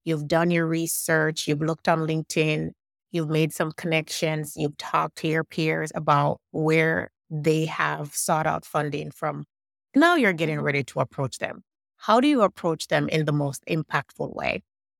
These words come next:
Speaker 2: I love this question because I have something regarding proposals that I call pumpkin spice proposals and how to stay away from them. So the whole idea of pumpkin spice proposals kind of goes back to brevity.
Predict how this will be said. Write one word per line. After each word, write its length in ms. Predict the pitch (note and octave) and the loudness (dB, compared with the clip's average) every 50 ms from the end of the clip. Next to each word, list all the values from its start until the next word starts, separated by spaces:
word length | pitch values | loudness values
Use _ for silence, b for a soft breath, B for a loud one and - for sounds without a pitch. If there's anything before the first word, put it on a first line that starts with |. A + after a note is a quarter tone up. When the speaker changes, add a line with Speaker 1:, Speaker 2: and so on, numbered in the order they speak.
| _ _ _ _ _ _ _ _ _ | _ _ _ _ _ _ _ _ _
Speaker 2:
I 160 | - A#3 A#3 A#3+ | -2 0 2 2
love 320 | A#3 A3 A3 A3+ G#3+ G#3 | 4 4 2 2 2 -2
this 160 | G#3 G3+ - | -10 -10 -8
question 560 | - - F#3 E3+ - - - - - - - _ _ _ _ _ _ _ _ _ - | -6 -4 -4 -4 -4 -8 -14 -16 -16 -16 -20 _ _ _ _ _ _ _ _ _ -12
because 280 | - G#3+ - C#4 G3+ A3 | -10 -4 -2 0 2 4
I 140 | G#3 A3+ | 4 4
have 280 | C4 B3+ F4 G4 E4 C4 | 4 4 4 2 2 2
something 720 | - - - A#3+ A#3+ B3 - - G#3+ G3+ F#3+ F#3 F#3+ F#3+ - _ _ - | -2 -2 0 0 0 0 -2 -4 -4 -4 -4 -6 -6 -8 -10 _ _ -12
regarding 480 | F#3+ G3+ F3 - F#3 F#3 F#3+ F#3+ G3 F#3+ | -12 -8 -2 2 2 2 2 2 -2 -4
proposals 600 | - F#3 E3 - G3 F#3+ G3 F3+ G3+ F#3 F3 - | -8 -12 -12 -6 -4 -4 -4 -4 -4 -8 -8 -6
that 120 | F#3 E3 | -4 -2
I 120 | E3 E3 | -2 -4
call 280 | E3 - - F3+ F3 E3 | -4 -2 -2 0 0 -2
pumpkin 520 | - - - A3 G#3+ G#3 - A#3 G#3+ G#3 | -2 -6 -4 -4 -4 -2 -2 -2 -2 -2
spice 420 | - - - - G3 F#3 F3+ - - | -2 -4 -2 0 0 0 0 -2 -8
proposals 840 | _ - F3+ - - F3 E3+ F3 D#3+ - C3 A#2+ B2+ B2+ - - - _ - | _ -14 -10 -4 -2 -2 -2 -2 -2 -4 -8 -8 -10 -12 -14 -16 -18 _ -10
and 100 | F3+ E3+ | -8 -4
how 140 | E3 F#3 F3+ | 0 0 0
to 80 | F3 G3 | 0 0
stay 280 | - - - F#3 E3+ | -4 -6 -2 0 0
away 240 | E3 D#3 D#3 D#3 D3+ C#3+ | 0 0 -2 -2 -4 -6
from 220 | - - - - | -8 -10 -14 -14
them. 220 | - - - - - _ _ _ _ _ _ _ _ _ _ | -14 -14 -16 -18 -20 _ _ _ _ _ _ _ _ _ _
So 260 | - - - C4 B3+ | -8 -2 2 2 4
the 160 | A3+ B3 A#3+ A3 | 4 4 2 0
whole 380 | - - D#4+ D#4 E4 F#4+ G#4 | 0 0 4 4 6 6 6
idea 440 | F#4 D#4+ D4 G#3 A#3 A#3 A3+ A3 G#3+ | 6 6 4 2 2 2 2 4 4
of 200 | G3+ F3 F3+ - | 2 2 -2 -2
pumpkin 360 | - - A3 A#3 - D4 C4 C4 | 0 0 0 0 0 0 -2 -2
spice 380 | - - - G3 F3+ F3 - - | -2 -2 -2 -2 0 -2 -6 -8
proposals 920 | - F3 - - F3 F3 F3+ E3+ D#3+ E3+ D#3+ D3+ D#3 E3 F3+ - - - _ _ - - | -10 -12 -8 -4 -2 0 0 -2 -2 -4 -6 -4 -4 -6 -8 -10 -14 -18 _ _ 0 2
kind 120 | G#4 C#5+ C5+ | 2 4 4
of 60 | D4+ | 2
goes 180 | A3 F#3 E3+ - | 0 0 -2 0
back 220 | - D#3+ D3+ - - | 0 -2 -2 -2 -4
to 80 | - D#3 | -10 -8
brevity. 480 | - B2+ B2+ C3+ C3 B2 B2 D3+ E3+ | -6 -6 -6 -6 -8 -10 -12 -12 -14